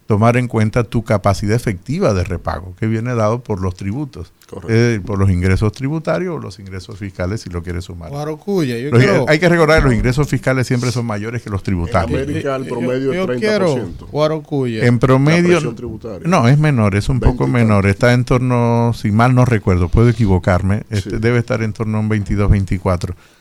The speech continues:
Speaker 2: Y,
Speaker 1: República
Speaker 2: y Europa,
Speaker 1: Dominicana,
Speaker 2: cuarenta.
Speaker 1: sí, menos, eh,
Speaker 2: Bueno.
Speaker 1: depende, depende de los países que tomemos, si son los países de la Unión Europea dentro de la Unión
Speaker 2: Sí,
Speaker 1: Monetaria,
Speaker 2: promedio,
Speaker 1: no
Speaker 2: sí.
Speaker 1: monetaria. Pero, eh, volviendo al tema,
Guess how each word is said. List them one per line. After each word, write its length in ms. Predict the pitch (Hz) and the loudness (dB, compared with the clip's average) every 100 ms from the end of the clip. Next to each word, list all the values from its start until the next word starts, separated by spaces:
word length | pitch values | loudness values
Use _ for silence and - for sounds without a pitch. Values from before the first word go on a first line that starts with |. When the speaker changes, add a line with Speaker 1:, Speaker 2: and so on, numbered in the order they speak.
| _ - | _ -2
Speaker 2:
Y, 60 | |
Speaker 1:
República 340 | 117 143 143 143 | 2 4 4 6
Speaker 2:
y 40 | |
Europa, 120 | 139 127 | 6 6
Speaker 1:
Dominicana, 360 | 123 117 131 135 | 4 4 4 4
Speaker 2:
cuarenta. 280 | 113 90 - - _ _ - | 2 -4 -16 -20 _ _ -4
Speaker 1:
sí, 260 | - 135 - | 0 0 0
menos, 560 | 123 131 123 82 80 - | 2 4 4 4 -4 -8
eh, 180 | 101 101 | -8 -8
Speaker 2:
Bueno. 140 | 107 107 | -8 -4
Speaker 1:
depende, 460 | 107 117 120 123 - - | -2 0 0 0 -4 -2
depende 360 | 113 131 131 | 0 0 0
de 40 | 135 | 2
los 140 | 123 | 2
países 360 | - 113 113 120 | 2 0 0 0
que 100 | 117 | 0
tomemos, 460 | 104 107 110 113 110 | 0 0 2 0 -2
si 120 | 110 | -6
son 160 | 110 107 | -4 -4
los 120 | 101 | -2
países 340 | 101 101 110 | -2 -2 -2
de 80 | 104 | -2
la 100 | 98 | -2
Unión 300 | 101 101 101 | -2 -4 -4
Europea 480 | 101 95 90 104 101 | -2 -4 -4 -4 -2
dentro 320 | 98 92 98 | -4 -6 -8
de 60 | 92 | -6
la 160 | 92 | -6
Unión 180 | 90 92 | -6 -6
Speaker 2:
Sí, 60 | 92 | -4
Speaker 1:
Monetaria, 640 | 90 92 120 120 113 104 | -4 0 2 4 2 0
Speaker 2:
promedio, 40 | 98 | -2
Speaker 1:
no 100 | 98 | -4
Speaker 2:
sí. 60 | |
Speaker 1:
monetaria. 520 | 98 98 95 110 107 - - - - - | -6 -6 -2 -2 -2 -8 -18 -20 -20 -6
Pero, 300 | - 139 139 135 | 0 4 4 4
eh, 280 | 120 143 | 0 -2
volviendo 400 | 131 135 139 156 | 0 0 2 0
al 80 | 147 | -2
tema, 280 | 131 110 | 0 -2